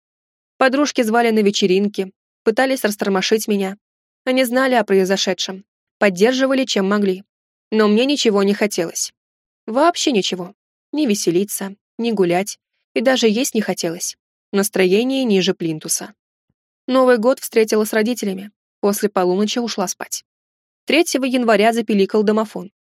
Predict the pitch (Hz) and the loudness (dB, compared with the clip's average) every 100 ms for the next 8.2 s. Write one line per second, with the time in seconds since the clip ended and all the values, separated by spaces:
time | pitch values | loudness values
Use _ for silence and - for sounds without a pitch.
0 | _ - 196 196 254 285 - - 247 262 | _ -2 2 2 2 0 -2 -2 0 0
1 | 214 - _ _ _ - 233 320 254 226 | 0 -6 _ _ _ -4 -2 -2 -2 -4
2 | 214 202 175 170 170 170 175 185 226 220 | 0 -2 2 0 0 -2 -2 -2 -2 -2
3 | - 180 196 247 233 190 190 185 180 - | -4 -2 0 2 2 2 2 0 -2 -4
4 | 175 - _ _ _ _ _ _ _ _ | -6 -8 _ _ _ _ _ _ _ _
5 | - 247 339 262 180 190 262 320 311 330 | -2 2 4 4 2 4 4 4 2 2
6 | 330 294 330 339 339 - _ _ 196 226 | 4 4 4 2 0 -6 _ _ 0 0
7 | 262 - - 214 208 196 196 196 196 - | 0 -6 -4 -4 -2 -2 0 0 -2 -4
8 | 170 | -12